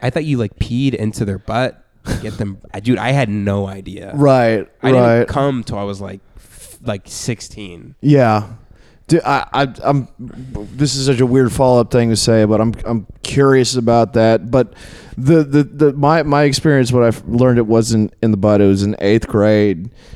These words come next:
Speaker 2: and we were watching a science video of a kangaroo giving birth. And I, I didn't raise my hand. I just go, "Why is it coming out of the front?" In front of the whole
Speaker 1: Exactly.
Speaker 2: class, in front of the whole class, and they all look at me like,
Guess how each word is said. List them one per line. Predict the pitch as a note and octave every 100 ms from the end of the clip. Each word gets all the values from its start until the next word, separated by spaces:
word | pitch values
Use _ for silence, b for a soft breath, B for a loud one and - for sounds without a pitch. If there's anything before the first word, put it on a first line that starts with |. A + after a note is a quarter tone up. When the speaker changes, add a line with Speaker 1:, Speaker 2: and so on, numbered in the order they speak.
| b
Speaker 2:
and | - G#2
we | A2+
were | A2+
watching | A2+ - A#2
a | G#2
science | - G2+ G#2 G#2
video | A#2 A2 G2+
of | F#2
a |
kangaroo | - A#2 A#2 G#2+ G#2 G#2+
giving | G2+ G#2 G2 G2
birth. | G2+ F#2+ F2+ - - b b b b -
And | B2
I, | C3 C3+ C3+
I | C3 A#2+
didn't | - C#3+ C3 B2 D#3+ D3
raise | C3+ A#2+
my | A2+
hand. | A#2+
I | A2+
just | G#2+
go, | A2
"Why | A2 B2+ G#3+
is | C4+ A#3
it |
coming | B3 A#3+ A#3+
out |
of | A#3+
the | F3+
front?" | - C4+ D4 D#3 - - - b b b b b b
In | D#3+
front | D#3 F#3+
of | F3+
the | D3
whole | G3 G3+
Speaker 1:
Exactly. | G3+ -
Speaker 2:
class, | F3 D#3+ D3+ D#3
in | F3+
front | F#3+
of | F#3
the | F3
whole | F3 F3+
class, | F3+ E3 D#3 D3+
and | D3
they | D#3
all | D#3+ E3+ E3
look | D3+ -
at | E3+
me | D3 C3+
like, | A#2+ A2+